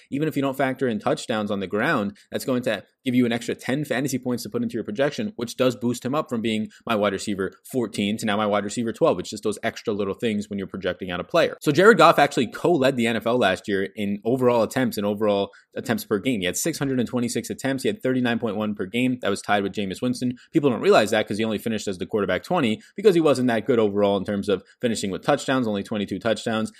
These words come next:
and he had these up and down weeks and, and really gross fashions. I mean, some weeks he was throwing for less than a hundred yards, and sometimes he was throwing for close to four hundred yards. Rams in the offseason have done nothing to threaten Robert Woods' role. If anything, it's just become better. No Brandin Cooks out there anymore.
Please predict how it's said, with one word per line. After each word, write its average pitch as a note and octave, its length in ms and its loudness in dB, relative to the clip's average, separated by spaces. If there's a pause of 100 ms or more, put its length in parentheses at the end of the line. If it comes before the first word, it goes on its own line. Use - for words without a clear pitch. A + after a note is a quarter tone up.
(100)
and A#2+ 120 -2
he A2 40 -2
had A2+ 140 0
these G#2 200 -2
up A#2 180 -2
and G#2+ 120 0
down G#2 280 0
weeks G2+ 300 -2
and, G2 100 -6
and G2 180 -4
really G2+ 260 -2 (320)
gross A2 440 2
fashions. G2+ 520 -2
I F2+ 60 -4
mean, F#2 140 -8
some G#2 160 -2
weeks G#2 160 -4
he G#2 40 -6
was F#2 120 -8
throwing G2+ 160 -4
for - 80 -8
less G2 180 -2
than - 80 -6
a F#2 60 -4
hundred G2 240 -4
yards, C3 260 4
and G2 100 -6
sometimes A2 300 -4
he A2+ 60 -4
was G#2 120 -6
throwing A2+ 220 -6
for A#2+ 80 -8
close B2 220 -4
to D3+ 80 -2
four G#3 200 4
hundred F2+ 220 0
yards. - 280 -8
Rams F3 240 6
in E3+ 80 2
the D#3 60 2
offseason C#3+ 400 4
have B2 100 2
done A#2 180 2
nothing A2+ 300 2
to A2+ 80 -2
threaten G#2+ 360 -2
Robert G#2 300 2
Woods' F#2+ 240 0
role. G#2 240 2
If G2+ 120 -4
anything, G#2+ 300 -2
it's F#2+ 140 -6
just - 180 -8
become G#2 280 -4
better. A#2+ 260 -2 (220)
No G2 140 2
Brandin B2+ 300 4
Cooks A2+ 220 0
out G#2 140 2
there G2+ 100 0
anymore. G2 380 -2